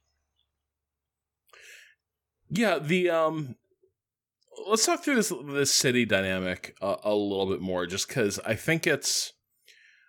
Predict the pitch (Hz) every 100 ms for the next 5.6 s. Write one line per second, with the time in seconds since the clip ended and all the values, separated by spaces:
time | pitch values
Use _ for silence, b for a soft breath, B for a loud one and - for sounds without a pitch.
0 | b b _ _ 135 127 107 127 165 175
1 | 143 - 127 135 127 - - 117 101 110
2 | - 143 135 131 123 127 117 110 - 107
3 | 110 110 104 107 - 117 - 110 98 -
4 | 95 101 104 104 107 - 98 95 92 95
5 | 92 90 87 104 107 -